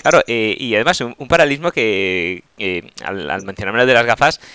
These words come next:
al principio la gente que llevaba ga-, gafas, pues no la llevaba muy bien. De hecho, intentaba disimularlo, incluso aunque las necesitara,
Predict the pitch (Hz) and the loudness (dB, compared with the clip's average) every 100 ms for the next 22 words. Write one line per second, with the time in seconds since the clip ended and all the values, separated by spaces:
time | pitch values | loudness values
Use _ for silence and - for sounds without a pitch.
0 | - - 104 190 110 156 190 - 208 185 | -6 -4 -2 -4 -2 2 2 2 -2 -2
1 | - 135 165 127 95 117 139 87 - 87 | -4 -6 -4 -4 0 2 4 2 0 2
2 | 151 135 107 - 117 98 101 110 131 131 | 2 2 -2 -2 -2 -2 0 2 6 6
3 | 170 117 98 156 170 104 101 120 123 131 | 6 2 2 2 2 -2 0 2 2 2
4 | 104 90 98 113 120 113 110 98 87 131 | -6 0 4 6 6 4 -8 -6 2 2
5 | 135 147 120 101 131 127 120 113 - - | 2 -4 -6 -6 -4 -2 -4 -4 -8 -8
6 | - 127 135 | 2 4 4